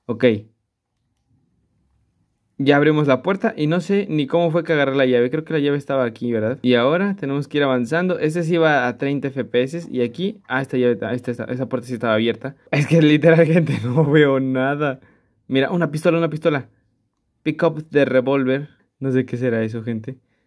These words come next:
Pero acabamos de poner todo en modo neón. Ok. Hemos desbloqueado algo. Una trampa, una trampa, una trampa.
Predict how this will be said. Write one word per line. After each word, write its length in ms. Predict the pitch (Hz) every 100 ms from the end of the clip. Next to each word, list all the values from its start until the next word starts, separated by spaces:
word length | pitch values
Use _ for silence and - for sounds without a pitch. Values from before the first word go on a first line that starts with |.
| _ _ -
Pero 420 | 147 156 147 143
acabamos 360 | 135 - 131 139
de 80 | 131
poner 300 | 123 127 127
todo 220 | 139 139
en 80 | 127
modo 380 | 131 135 143 -
neón. 680 | 117 113 110 107 107 110 _ _ _ _ 151
Ok. 200 | 131 170 190 190 151 _ _ _ _ _ -
Hemos 680 | 151 170 165 160 - - _ _ _ -
desbloqueado 800 | 127 135 127 131 131 143 143 143
algo. 500 | 147 151 190 226 240
Una 240 | 190 160
trampa, 300 | 156 139 139
una 120 | 135
trampa, 300 | - 120 110
una 140 | 120 117
trampa. 420 | 113 113 - 190